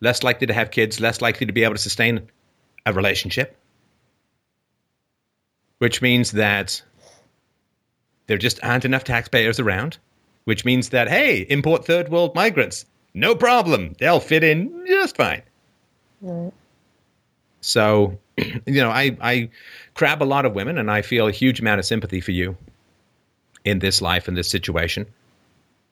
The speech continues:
Speaker 1: Um, you say you're not a big fan of therapy?
Speaker 2: Not really, no. I, and I can
Speaker 1: Yeah, I would argue that you should be.
Speaker 2: Okay.
Speaker 1: And it would be a great investment. I don't think that there's any reason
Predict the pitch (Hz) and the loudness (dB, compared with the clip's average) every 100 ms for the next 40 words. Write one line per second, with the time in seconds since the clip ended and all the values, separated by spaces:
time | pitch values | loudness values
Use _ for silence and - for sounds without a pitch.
0 | _ _ 85 90 90 85 107 117 - 123 | _ _ 0 2 2 -2 -2 0 2 2
1 | 117 110 104 104 95 104 107 107 104 - | 2 2 2 0 0 -2 2 2 2 2
2 | 110 117 143 - _ _ _ _ _ _ | 2 2 -2 -4 _ _ _ _ _ _
3 | _ - 208 202 - 170 165 156 156 160 | _ -4 2 2 2 0 0 0 0 -2
4 | 156 147 147 170 - 175 58 196 190 185 | -2 -2 -2 -4 -2 0 2 2 2 2
5 | 87 82 - 107 110 104 98 92 98 90 | 2 0 0 -2 -2 0 0 2 0 0
6 | 87 85 80 _ _ - 87 85 95 92 | 2 0 -2 _ _ -8 -4 0 0 0
7 | 127 - _ _ _ _ - 170 87 87 | -2 -4 _ _ _ _ -2 -2 0 -4
8 | 90 92 85 - 92 92 90 92 92 120 | -2 0 -2 0 -2 0 0 -2 0 -2
9 | 98 98 104 95 98 92 90 90 98 104 | 0 0 0 -2 -4 -4 -4 -4 0 0
10 | 90 92 85 101 | 0 0 -2 -4